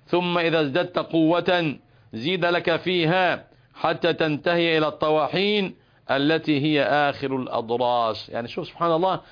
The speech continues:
حتى طقم السنان ما بيطلعلكش مرة واحدة، بيطلع لك كده على مراتب وعلى إيه؟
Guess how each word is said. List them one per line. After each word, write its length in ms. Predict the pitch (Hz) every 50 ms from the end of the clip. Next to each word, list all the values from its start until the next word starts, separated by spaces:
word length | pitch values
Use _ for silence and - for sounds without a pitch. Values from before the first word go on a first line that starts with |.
| - - - -
حتى 540 | - - 185 226 - - - 190 175 165 156
طقم 360 | 160 - 202 214 175 185 180
السنان 720 | 165 - - - 175 170 185 196 208 208 214 214 214 - - _ _ _ _ _ _ _ _
ما 180 | - 131 143 147
بيطلعلكش 580 | 147 151 151 151 - 156 156 165 196 180 - 185
مرة 220 | 180 180 180 175
واحدة، 320 | 185 196 - - - - - _ _ _ _ _ _ _ _ _ - - _ _ _ - _ _ - -
بيطلع 400 | - 117 120 127 120 - 151 156
لك 140 | 147 139 117
كده 200 | - 147 131 131
على 240 | 120 120 117 117 113
مراتب 500 | 113 113 117 127 135 135 131 - 123 110
وعلى 220 | 110 110 113 113
إيه؟ 260 | 117 123 127 127 120